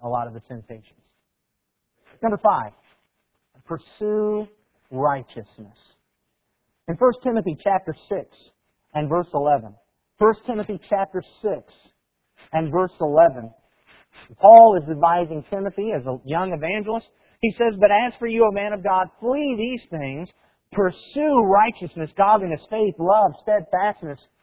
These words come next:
and gentleness." And then he repeated again in Second Timothy chapter two and verse twenty-two, where he said, "So flee youthful passions and pursue righteousness, faith, love, and peace, along with those who call on the Lord from a pure heart." It's not enough just to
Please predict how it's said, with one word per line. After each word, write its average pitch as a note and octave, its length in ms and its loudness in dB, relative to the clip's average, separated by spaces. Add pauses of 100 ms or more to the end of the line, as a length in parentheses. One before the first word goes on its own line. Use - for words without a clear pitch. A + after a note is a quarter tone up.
and E3+ 160 -6
gentleness." E3 400 -6 (320)
And G#3+ 120 4
then C4+ 80 -2
he C#4 60 -2
repeated A#3+ 440 -2
again G3+ 320 -4
in D#3 180 -8
Second B3 320 -10
Timothy D#3 360 -10
chapter G3 380 -8
two B3+ 160 -4
and F3 100 -6
verse F#3 240 -4
twenty-two, A3 420 -6
where F#3 140 -2
he F3 140 -4
said, G#3 160 -4 (300)
"So C4+ 320 8
flee C4+ 320 -4
youthful A3+ 360 -4
passions A3 560 -6
and G#3 200 -4
pursue C4+ 420 -4
righteousness, A3 720 -4 (240)
faith, B3+ 320 -2 (160)
love, A#3+ 380 6
and F#3 140 -4
peace, C4+ 320 -6
along G3+ 280 2
with A3+ 100 -2
those G#3 240 0
who G#3+ 80 -10
call A3+ 360 0
on G3+ 100 2
the F#3+ 80 -2
Lord G#3+ 400 2
from F3 120 -8
a E3+ 40 -10
pure G#3+ 320 -8
heart." G#3+ 300 -2 (220)
It's A3 180 2
not C4+ 240 -4
enough A#3+ 260 -6
just - 240 -8
to F3+ 80 -6